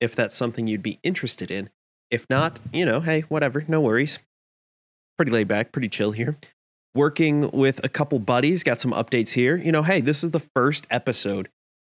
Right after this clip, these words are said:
in twenty twenty-two. Working with two buddies, we are trying to get a,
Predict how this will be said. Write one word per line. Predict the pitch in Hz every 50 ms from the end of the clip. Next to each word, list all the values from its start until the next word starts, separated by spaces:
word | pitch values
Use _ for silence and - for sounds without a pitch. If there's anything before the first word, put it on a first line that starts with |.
| _ -
in | 123 110
twenty | - - - 123 107 104
twenty-two. | 107 - 113 101 90 - - 78 71 - _ _ - - - _ _
Working | - 131 147 143 165 151
with | 131 -
two | - - 151
buddies, | 127 127 127 127 131 127 123 -
we | - 117 120 120
are | 110
trying | 110 - - 147 139 135 131
to | - 127
get | 117 127 123 117 - - _ _
a, | - 113 113 113 107 107 104 98